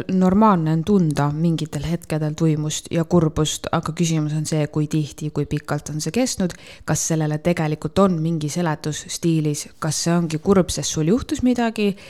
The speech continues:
lein, töökaotus, normaalsed asjad, mis tekitavad meis kurbust või mis iganes halba siis või ebameeldivat emotsiooni, või tuleb see lihtsalt tühja koha pealt,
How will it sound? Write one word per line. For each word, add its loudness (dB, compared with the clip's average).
lein, 4
töökaotus, 0
normaalsed 0
asjad, 2
mis -4
tekitavad -2
meis -4
kurbust 0
või 0
mis -2
iganes -2
halba 0
siis -6
või -2
ebameeldivat 0
emotsiooni, 2
või 8
tuleb 4
see 0
lihtsalt 0
tühja 2
koha 4
pealt, -2